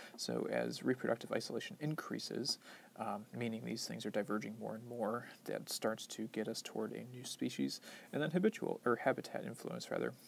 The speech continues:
Um, so this could be food sources, selective pressures, natural selection, um, causing individuals to adapt, uh, and to form new survival strategies that eventually speciate them into something new. Um, so those are his five ideas.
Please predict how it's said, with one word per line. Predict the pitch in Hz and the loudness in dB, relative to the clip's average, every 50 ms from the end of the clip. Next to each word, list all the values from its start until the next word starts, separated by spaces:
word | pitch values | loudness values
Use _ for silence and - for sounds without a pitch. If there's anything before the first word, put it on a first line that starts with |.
| - - - - | -16 -14 -8 -6
Um, | 120 107 107 107 120 | -4 -4 -4 -6 -6
so | - - - - 110 107 | -4 -2 -2 0 0 0
this | 110 117 - | 0 -2 -2
could | - - - - | -2 -4 -4 -2
be | - 110 110 113 | 0 0 0 0
food | - - 185 165 - | 4 4 4 4 4
sources, | - 123 113 - - - - | 2 -4 -4 -4 -4 -4 -2
selective | - 131 139 139 - - 120 - | 0 2 2 2 0 0 -6 -4
pressures, | - - - - - - - | -4 -4 -4 -4 -6 -4 -4
natural | 117 117 - - 120 | -4 -4 -4 -4 -2
selection, | 113 - - - - - - - 117 117 - - - - - - - - - - - | -2 0 0 0 -2 -2 -4 -8 -8 -10 -10 -12 -14 -14 -14 -14 -14 -14 -16 -10 -6
um, | - 113 110 - - - 190 170 - | -4 -2 -2 -2 -4 -6 -10 -10 -8
causing | - - - - - 131 131 135 139 127 123 113 | -6 -6 -4 0 2 4 4 4 2 0 -2 -2
individuals | - 123 120 117 113 117 110 113 113 - - | -2 0 2 2 2 2 2 0 0 0 -2
to | - - 110 - - | -4 -4 -4 -4 -4
adapt, | - - - - 101 - - - - - - - - - - - - - - - | -8 0 2 4 6 6 4 4 0 -4 -10 -10 -14 -14 -14 -14 -16 -12 -4 -2
uh, | 120 110 107 107 107 113 | 0 2 2 2 2 2
and | 120 117 110 107 - | 0 -2 -2 -2 -4
to | - - - - - - | -4 -4 -2 -2 -2 -4
form | - - - - - 143 131 123 120 117 113 120 127 127 - | -4 -8 -6 0 2 2 2 2 0 -2 -4 -4 -8 -8 -6
new | 131 113 110 113 123 127 127 131 131 131 127 123 - - | -6 -6 -4 -2 -2 -2 0 0 0 0 -2 -4 -4 -4
survival | - - 117 107 - - 113 113 113 | -2 0 0 2 2 2 0 0 -2
strategies | - - - 110 113 110 110 - 107 110 110 - | -4 -2 -2 -2 -2 -2 -2 -2 -2 -2 0 0
that | 104 110 | 0 0
eventually | 113 - 110 117 123 - - 120 | 0 0 0 -2 -2 -4 -4 -4
speciate | 117 - - - - 117 - - - - - - | -4 -4 -4 -4 -4 -4 -2 -4 -2 -2 -4 -4
them | - - 117 113 | -4 -6 -8 -8
into | 117 - - | -10 -10 -8
something | - - 117 120 - - - - | -8 -8 -8 -8 -8 -8 -4 0
new. | 120 113 98 - - - - - - - - - - - - - - - - - - | 0 0 0 -2 -8 -18 -20 -20 -20 -20 -20 -20 -20 -20 -20 -20 -14 -8 -6 -6 -2
Um, | - 123 120 113 | 0 0 0 0
so | 131 - - | 0 2 2
those | 135 135 185 | 4 4 4
are | 190 143 135 | 4 4 2
his | - - 127 - | -2 -4 -4 -4
five | - - - - 120 - 120 123 123 - - | -4 -6 -2 -2 0 2 2 2 2 0 0
ideas. | 113 107 113 117 113 113 - | 0 4 6 6 6 4 2